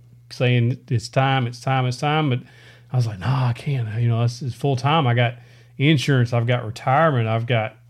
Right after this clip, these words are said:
I've got rank with the state police," and, and was looking at the next rank. Was, I don't know that I would have gotten it, because you never know how the state <laughs> works, politics and things, but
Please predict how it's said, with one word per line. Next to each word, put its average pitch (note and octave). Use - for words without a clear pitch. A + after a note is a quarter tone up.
I've A2
got B2+
rank C#3
with A#2
the -
state A#2+
police," A2+
and, A2
and A2
was G#2
looking D3
at C3+
the C3
next D3+
rank. A#2
Was, A#2+
I B2+
don't D3+
know C#3
that C3
I B2+
would A#2+
have F#2+
gotten C#3
it, B2
because A#2
you B2+
never B2
know B2+
how A#2+
the G2+
state -
<laughs> -
works, B2
politics A2+
and G#2+
things, A2+
but A2+